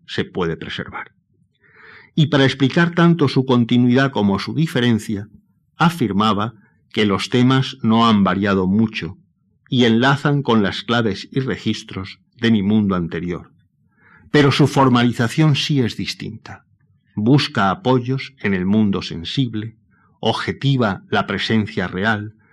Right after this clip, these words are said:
da siempre claros referentes y junto a ello y en ello expresa un asentimiento al sentido profundo de las cosas. Y es, y así lo considero,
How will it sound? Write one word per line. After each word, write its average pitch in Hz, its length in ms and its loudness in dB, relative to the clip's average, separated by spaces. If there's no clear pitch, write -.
da 147 180 4
siempre 160 540 2
claros 113 380 0
referentes 107 840 -6
y 143 100 -2
junto 127 420 0
a 143 80 4
ello 120 400 0
y 160 160 0
en 107 140 0
ello 113 340 0
expresa 147 760 -2
un 175 300 4
asentimiento 113 1160 0
al 110 200 0
sentido 110 720 -2
profundo 98 600 -2
de 85 80 -6
las 78 200 -8
cosas. - 540 -16
Y 123 160 2
es, 165 300 -2
y 107 80 -4
así 101 260 -4
lo 95 140 -2
considero, 107 600 -2